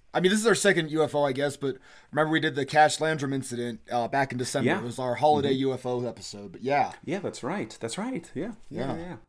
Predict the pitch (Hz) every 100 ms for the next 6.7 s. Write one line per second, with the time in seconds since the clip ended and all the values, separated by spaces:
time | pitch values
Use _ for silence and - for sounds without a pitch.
0 | _ - 101 120 139 127 151 - 139 107
1 | 139 135 185 180 - 185 151 98 - _
2 | _ _ _ - _ 120 143 165 156 156
3 | 151 131 123 - 135 123 127 - 110 151
4 | 156 - - 143 139 135 131 - - 143
5 | - - - - 147 - 220 226 208 131
6 | 120 151 185 170 160 110